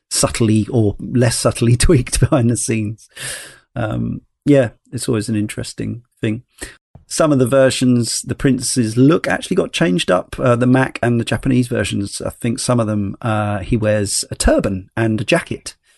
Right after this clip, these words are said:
instead of his just kind of, uh, light cottony pantaloons and top.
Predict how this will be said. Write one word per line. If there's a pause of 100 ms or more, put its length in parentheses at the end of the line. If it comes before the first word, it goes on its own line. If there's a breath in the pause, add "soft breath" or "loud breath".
(260)
instead
of
his
just
kind
of, (580)
uh, (580)
light
cottony
pantaloons
and (400)
top.